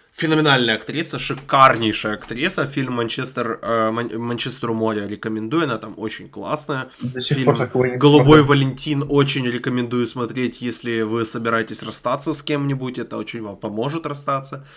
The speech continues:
Speaker 1: Но, э, я просто надеюсь, что она очень,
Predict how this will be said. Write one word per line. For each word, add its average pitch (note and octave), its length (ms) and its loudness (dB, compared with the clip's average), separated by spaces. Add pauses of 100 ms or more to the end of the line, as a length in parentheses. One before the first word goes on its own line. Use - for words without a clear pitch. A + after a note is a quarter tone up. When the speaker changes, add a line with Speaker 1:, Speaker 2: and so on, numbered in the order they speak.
(320)
Speaker 1:
Но, C3 560 -2 (600)
э, A#2+ 280 -2
я E3 220 6
просто D#3+ 280 0
надеюсь, C#3+ 260 0
что C3+ 160 -8
она B2+ 340 -2
очень, A2+ 580 -6